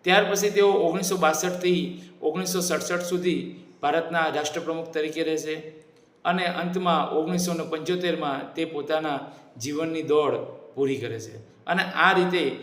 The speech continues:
પોતાનું સુમધુર જીવન જીવે છે. અને શિક્ષક તરીકે, રાષ્ટ્રપ્રમુખ તરીકે પદવી મેળવવી એક મહાન વાત છે અને એટલે જ આપણે એમનામાંથી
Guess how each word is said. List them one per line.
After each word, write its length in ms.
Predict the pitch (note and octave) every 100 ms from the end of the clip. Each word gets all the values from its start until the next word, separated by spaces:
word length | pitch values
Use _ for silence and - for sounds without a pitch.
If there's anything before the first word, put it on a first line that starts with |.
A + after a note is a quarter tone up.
| - -
પોતાનું 540 | E3 E3+ F3+ E3+ C#3
સુમધુર 500 | - F3+ F3+ F3 E3+
જીવન 360 | E3 C3+ C#3+ D#3+
જીવે 240 | C3 C3
છે. 380 | A#2 A#2+ - - - - -
અને 420 | F3+ F3 - - -
શિક્ષક 420 | F3 - A3+ A3+
તરીકે, 280 | G#3 G3+ G3
રાષ્ટ્રપ્રમુખ 680 | E3 E3 F#3+ F3+ F3+ F3+ F3+
તરીકે 360 | E3 E3 E3+
પદવી 400 | E3 - D3 D#3+
મેળવવી 520 | D#3+ D3 D#3+ D#3+ B2+ - - - -
એક 240 | F3+ F3+
મહાન 320 | D3 C#3 E3 C#3+
વાત 240 | B2+ A2+
છે 140 | - A2+ - - _ _ -
અને 500 | F3+ E3 - - - - -
એટલે 280 | - F#3+ G3+
જ 100 | -
આપણે 480 | D3+ D#3 F3+ D3 - - - -
એમનામાંથી 880 | D#3+ F3 F3+ E3 E3+ E3 - -